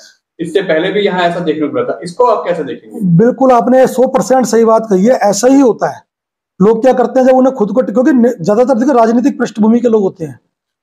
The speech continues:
Speaker 2: और आपने देखा हमारी कोई राजनीतिक पृष्ठभूमि नहीं है। अच्छा, राजनीतिक पृष्ठभूमि के लोगों का क्या होता है, जैसे जिस वक्त महिला सीट होती है, क्योंकि उन्हें टिकट मिलेगा नहीं, वो अपने घर की किसी भी महिला को उठा के उसे टिकट दिला देते हैं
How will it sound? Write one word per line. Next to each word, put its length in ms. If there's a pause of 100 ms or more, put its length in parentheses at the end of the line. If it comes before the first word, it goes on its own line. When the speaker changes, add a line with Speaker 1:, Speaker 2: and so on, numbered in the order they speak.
(120)
Speaker 2:
और 80
आपने 220
देखा 200
हमारी 240
कोई 140
राजनीतिक 480
पृष्ठभूमि 400
नहीं 160
है। 120 (460)
अच्छा, 140
राजनीतिक 540
पृष्ठभूमि 400
के 60
लोगों 260
का 60
क्या 160
होता 200
है, 60
जैसे 260 (220)
जिस 200
वक्त 120
महिला 280
सीट 200
होती 240
है, 120 (680)
क्योंकि 180
उन्हें 220
टिकट 220
मिलेगा 320
नहीं, 140 (340)
वो 100
अपने 180
घर 140
की 100
किसी 240
भी 60
महिला 280
को 100
उठा 200
के 120
उसे 160
टिकट 300
दिला 220
देते 280
हैं 100